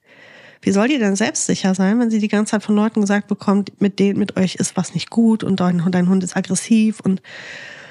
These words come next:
also die tat mir natürlich auf der einen Seite leid, auf der anderen Seite war die halt eigentlich so gar nicht so ein Typ, ne, dem man, der einem leid tut, weil die war selbstbewusst, die hat einen super netten Auftritt und so.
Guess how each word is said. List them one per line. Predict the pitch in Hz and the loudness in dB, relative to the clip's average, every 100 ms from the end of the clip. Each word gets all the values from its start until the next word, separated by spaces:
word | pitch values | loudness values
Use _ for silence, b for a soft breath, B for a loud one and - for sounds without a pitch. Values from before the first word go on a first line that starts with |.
| B B B B _ _ _ _ _ | B B B B _ _ _ _ _
also | - 214 | 0 2
die | 214 | 2
tat | 254 302 | -2 0
mir | 202 196 - _ _ | 0 0 -4 _ _
natürlich | 185 196 226 180 | -2 0 0 0
auf | - | -2
der | 196 | 0
einen | 196 202 | 2 2
Seite | 190 - 165 | 0 0 0
leid, | 165 214 | 0 2
auf | 220 | 0
der | - | -2
anderen | 165 170 196 | -2 0 2
Seite | 208 214 185 | 2 2 2
war | 185 | 2
die | 190 | 2
halt | 160 175 - | 2 -2 -4
eigentlich | 165 - 151 151 151 - | -6 -4 -4 -4 -6 -8
so | - 185 | -2 0
gar | 175 185 | 2 0
nicht | 202 | 0
so | - | 0
ein | 170 | 0
Typ, | - 180 233 - - | 2 4 4 2 -6
ne, | - - 233 | -4 -2 0
dem | 220 208 | 0 0
man, | 202 202 202 | 0 -2 -2
der | 196 | 0
einem | 208 202 | 2 2
leid | 202 220 | 2 0
tut, | - 277 339 - | 0 0 0 0
weil | 180 | -2
die | 170 | 0
war | 165 160 | 0 0
selbstbewusst, | 175 214 - 190 180 185 - | 0 -2 -2 -2 0 -2 0
die | 180 | -2
hat | - | 0
einen | 175 | 0
super | 196 202 | 0 0
netten | 185 185 190 190 | 0 0 -2 -2
Auftritt | 202 202 - 185 | -2 -2 -4 -2
und | 175 185 | 0 0
so. | 185 | 0